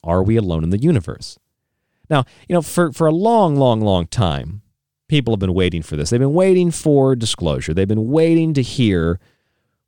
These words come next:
what would happen if life was found beyond planet Earth. And we always rely on nasa. We always rely on the government.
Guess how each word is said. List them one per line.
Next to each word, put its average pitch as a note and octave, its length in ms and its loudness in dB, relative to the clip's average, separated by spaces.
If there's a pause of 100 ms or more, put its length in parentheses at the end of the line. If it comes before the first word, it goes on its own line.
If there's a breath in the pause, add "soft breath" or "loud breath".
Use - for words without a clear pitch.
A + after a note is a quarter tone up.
what G#2+ 340 -2
would A#2 140 2
happen F2+ 680 -4 (220)
if F#2 400 -2
life F2 600 -2
was A#2 220 -2
found E2 420 -2
beyond E2 380 -2
planet D2+ 320 -4
Earth. A#2 380 -2 (1200)
And F#2+ 460 2 (440)
we A2+ 160 0
always F3+ 460 2 (180)
rely A2+ 460 2
on E2+ 400 -2
nasa. D#2+ 500 -4
We F#2+ 120 0
always B2 320 0
rely F#2 400 0
on D#2 180 -2
the D#2 100 -2
government. D2 640 -6